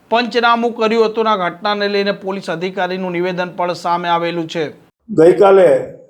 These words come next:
Speaker 2: એરપોર્ટ રોડ ઉપર આવેલ સંસ્કાર કોલેજમાં એક, અ, છરી મારવાનો બનાવ બનેલ, જેમાં આદિપુરની રહેવાસી સાક્ષી નામની દીકરીને આદિપુરના તેના ઘરની બાજુમાં જ રહેતા મોહિત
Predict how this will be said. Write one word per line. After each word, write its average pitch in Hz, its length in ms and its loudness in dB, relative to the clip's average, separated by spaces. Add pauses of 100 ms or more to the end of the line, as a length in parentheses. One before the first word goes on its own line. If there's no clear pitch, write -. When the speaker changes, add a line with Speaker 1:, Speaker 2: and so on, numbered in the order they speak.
(320)
Speaker 2:
એરપોર્ટ 175 480 2
રોડ 190 180 6
ઉપર 185 240 6
આવેલ 170 440 6
સંસ્કાર 175 600 0
કોલેજમાં 180 640 2 (720)
એક, 175 240 2 (880)
અ, 165 100 2 (440)
છરી 160 280 4
મારવાનો 180 440 6
બનાવ 175 300 4
બનેલ, 175 360 4 (580)
જેમાં 175 380 4 (880)
આદિપુરની 196 640 6
રહેવાસી 180 580 4
સાક્ષી 165 460 0
નામની 185 340 2
દીકરીને 185 520 4 (540)
આદિપુરના 190 760 4
તેના 185 480 4
ઘરની 170 340 4
બાજુમાં 170 560 6
જ - 20 2
રહેતા 175 400 4
મોહિત 147 400 2